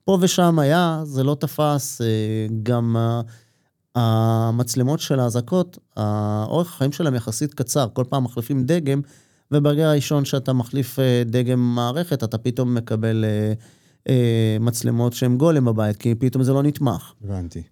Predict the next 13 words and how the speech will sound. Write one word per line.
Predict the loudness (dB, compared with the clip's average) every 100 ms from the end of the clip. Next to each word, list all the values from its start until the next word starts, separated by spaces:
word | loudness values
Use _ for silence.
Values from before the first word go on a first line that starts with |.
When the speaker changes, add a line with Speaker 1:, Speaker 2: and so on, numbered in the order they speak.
| -8
Speaker 1:
אז | -2 -2 -2 -8 _ 0
לא | 2
לשם | 2 0
הייתי | -2 -2
מכוון. | -4 -2 -2
Speaker 2:
הבנתי. | -2 -6 -16 _ _
אגב, | 0 2 2 2
כל | 2 2
הבאז | 2 2 0
הזה | 2 2
של | 2 2
ה-A | 4 4 4 2
I, | 2